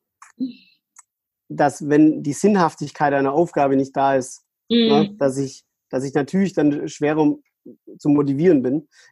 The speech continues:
Speaker 1: diese
Speaker 2: Ja.
Speaker 1: zu machen. Aber irgendwann, spätestens dann, wenn ich mit dem Gegenüber geklärt habe, dass das der sinnvollste Weg ist, dann zu sagen, okay,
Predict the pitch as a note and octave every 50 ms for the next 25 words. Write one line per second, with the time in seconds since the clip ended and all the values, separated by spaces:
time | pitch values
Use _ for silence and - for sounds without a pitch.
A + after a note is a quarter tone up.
0 | _ - D#3 A3 A#3+ B3+ A3+ G#3 B2+ B2+ C#3+ D3+ - D3 C3 - _ _ _ _
1 | _ _ _ - - C3+ C#3+ C#3+ - F3 G3 A3 G#3+ F#3+ D#3+ E3+ F3 F3+ F3 -
2 | - - _ _ _ _ _ _ _ _ _ _ _ _ - - - F#3+ G3+ G3+
3 | G3+ F#3+ F#3 F3 - E3 D#3+ F3 F3 F3 F3 - - C#3 D3+ D#3 E3 E3 E3 E3
4 | - D#3 D#3 D#3+ - - _ _ _ _ _ _ _ _ _ _ - D#3+ C#3+ D#3
5 | E3 E3 - - - - - - D#3+ D#3 F3 E3 D3 D3 D3+ D3+ D3 D3+ C#3+ D3
6 | D#3+ - F3+ G3 A3 F#3+ F#3+ F#3+ G3 G3+ G3+ - - - - _ _ _ _ _
7 | _ _ _ _ - D#3+ - D#3 - - D#3+ E3 F3+ F3+ F3+ F#3+ F3 E3 D#3 D#3+
8 | D#3 C3+ E3+ D3+ D3 - - - - - E3+ - - G3 G3+ F#3 - D#3+ D#3+ D3+
9 | - D3 C#3 D#3 F3 E3+ D#3+ D#3 E3+ F3 - - _ _ _ _ _ _ _ _
10 | _ - - D#3+ F3 E3 D#3+ C#3 C#3+ D#3 C#3 C3+ C3+ C3 - - D3 B2+ B2+ B2